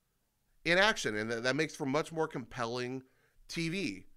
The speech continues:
or watching experiences in general. Um, and, and I enjoy that aspect that we're finally, like, putting some of these things into action. I think it's going very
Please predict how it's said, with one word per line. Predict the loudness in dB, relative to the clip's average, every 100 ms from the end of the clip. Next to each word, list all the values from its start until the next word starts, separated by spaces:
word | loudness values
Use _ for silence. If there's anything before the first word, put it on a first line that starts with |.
| -12 -2
or | -2
watching | 0 2 2 2 -2
experiences | -4 -6 -4 -4 -4 -6 -8
in | -6
general. | -4 -2 -4 -8 -20 _ _ _ _ _ _ _ _ -2
Um, | 0 2 0 -4 -10 _ _ _ _ _ _ _ -4
and, | 2
and | 4 6
I | 6
enjoy | 4 2 4
that | 4
aspect | 4 2 -2 -8 -8
that |
we're | -6
finally, | -2 -2 0 0
like, | 0 -2 -2
putting | -4 -4
some | -6 -6
of | -4
these | -6
things | -4 -4 -6 -12 -16 -20 _ -6
into | -2 2
action. | 4 4 0 -8
I |
think | -6
it's | -8
going | -4 -2 -2
very | -2 -2 -2 -4